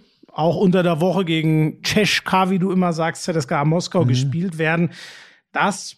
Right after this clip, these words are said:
Speaker 1: bleibt spannend, ob man das wirklich so hinkriegt.
Speaker 2: Ja, das ist, es ist, äh, alles nicht mehr, ni-, nicht mehr so ganz, äh, nachzuvollziehen,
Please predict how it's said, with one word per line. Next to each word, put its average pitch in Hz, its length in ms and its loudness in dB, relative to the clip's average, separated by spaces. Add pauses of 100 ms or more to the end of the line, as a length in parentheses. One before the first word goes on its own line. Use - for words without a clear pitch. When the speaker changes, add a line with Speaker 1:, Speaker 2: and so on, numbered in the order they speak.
Speaker 1:
bleibt 175 400 0
spannend, 208 580 2
ob 139 200 -2
man 143 160 2
das 131 220 0
wirklich 131 320 0
so 127 200 0
hinkriegt. 113 680 -6 (320)
Speaker 2:
Ja, 123 280 0
das 120 180 -2
ist, - 360 -12
es 143 280 -14
ist, - 380 -12
äh, 123 300 -6
alles 135 280 -2
nicht 143 200 0
mehr, 135 380 -2 (100)
ni-, 135 260 -4
nicht 143 260 -2
mehr 143 160 -2
so 131 140 -4
ganz, 135 480 -2
äh, 131 360 -2 (200)
nachzuvollziehen, 147 1200 -2